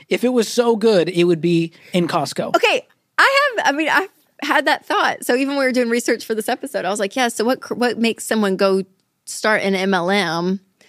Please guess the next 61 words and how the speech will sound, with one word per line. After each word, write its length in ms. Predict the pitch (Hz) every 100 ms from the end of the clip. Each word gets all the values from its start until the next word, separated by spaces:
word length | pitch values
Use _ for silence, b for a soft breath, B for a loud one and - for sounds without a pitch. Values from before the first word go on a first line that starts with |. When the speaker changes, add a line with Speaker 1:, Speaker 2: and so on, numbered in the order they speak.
| b b
Speaker 2:
with 220 | 214 -
a 60 | -
product 480 | 214 190 185 185
that 100 | 185
they've 200 | 180 170
created 480 | - 190 180 165 170
versus 340 | 185 185 190 175
just 200 | 165 -
selling 320 | 175 175 170
it 120 | 160
in 100 | -
stores 340 | 180 156 147 -
or 20 |
whatnot?" 320 | 95 - 101
I 60 | 170
mean, 100 | 190
I'm 100 | 185
sure 140 | 170
there's 160 | 170 175
a 60 |
lot 140 | 156 170
of 60 |
answers 360 | 165 175 - 185
to 80 | 180
that, 240 | 180 -
but 200 | 190 160 _
Speaker 1:
Well, 260 | 156 190 170 -
Speaker 2:
it's 80 | 311
Speaker 1:
the, 20 |
Speaker 2:
a 20 | -
good 140 | 440
question 320 | 381 285 233
to 60 | 175
Speaker 1:
the 40 |
Speaker 2:
ask. 120 | 135
Speaker 1:
factor 320 | 226 - 180 165
is 200 | 151 - _
profit. 480 | 170 135 - - - _ _ _ _ _ -
If 200 | 143 175
you 80 |
start 340 | 180 - 277 269
the 140 | 151
M 100 | 139
L 140 | 135 135
M, 180 | 139 170
you 300 | 185 165 185
make 200 | 185 185
a 80 | 202
whole 220 | 196 196
lot 160 | 190 185
of 60 |
money. 260 | 175 147 -
Speaker 2:
Well, 140 | 185 170
Speaker 1:
if 60 |
I 40 | 254
just 120 | 214
Speaker 2:
sure. 80 | 165
Speaker 1:
launch 240 | 202 208
a 60 | 160
vitamin 460 | 139 180 202 208
brand 460 | 175 180 190 220